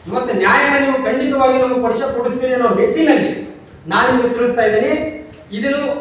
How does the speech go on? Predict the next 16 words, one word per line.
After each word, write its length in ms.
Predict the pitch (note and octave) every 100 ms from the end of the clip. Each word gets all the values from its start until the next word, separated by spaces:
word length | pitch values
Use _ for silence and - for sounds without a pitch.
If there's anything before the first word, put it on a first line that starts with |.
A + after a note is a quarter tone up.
| - G3
ಶಾಂತಿಯುತವಾದಂಥ 760 | - - D4+ D4+ C4 B3+ A#3+
ಹೋರಾಟ. 600 | A#3+ G3 F3+ - - - - - - - - - -
ಇನ್ನು 200 | G3 A#3+
ಮುಂದೆ 380 | G3 - - - - - - - - - - - - - - E3+ G3
ಈ 320 | D4+ D4+ B3+
ನಿವೇಶನ 460 | B3+ C#4+ C#4 C4 - - - - - - F3
ನೂರ 200 | G#3 B3+
ನಲವತ್ತೊಂದು 960 | C#4 C4+ B3 C4+ C4 C4+ C4 C4 B3
ಸರ್ವೆ 200 | A#3 B3+
ನಂಬರಲ್ಲಿ 460 | C4 B3+ B3 B3 B3
ಇರೋಂಥ 380 | A#3+ A#3 A#3 G#3+
ಒಂದ್ 160 | C#4
ಎಕರೆ 280 | C#4+ C#4 B3
ಮೂವತ್ತೊಂದು 420 | B3 B3+ B3 A#3+
ಗುಂಟೆ 640 | - A#3 C4 B3+ - - - - - - - -
ಸಂಬಂಧಪಟ್ಟಂತ 760 | A3 C4+ D#4 D4+ C4+ C#4 C4